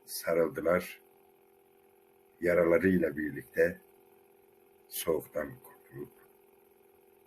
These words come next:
ölümden kurtuldular. Ve böylelikle hepsi bir arada yaralarıyla yaşamayı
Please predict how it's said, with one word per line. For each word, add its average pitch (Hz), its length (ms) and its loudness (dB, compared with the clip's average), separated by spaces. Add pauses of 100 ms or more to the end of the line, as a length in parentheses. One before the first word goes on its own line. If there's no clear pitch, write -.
ölümden 67 500 -10 (380)
kurtuldular. - 800 -20 (680)
Ve 76 160 -6
böylelikle 85 800 2 (1700)
hepsi - 500 -2 (220)
bir 95 100 6
arada 80 480 4 (440)
yaralarıyla 80 760 0 (320)
yaşamayı 73 640 -8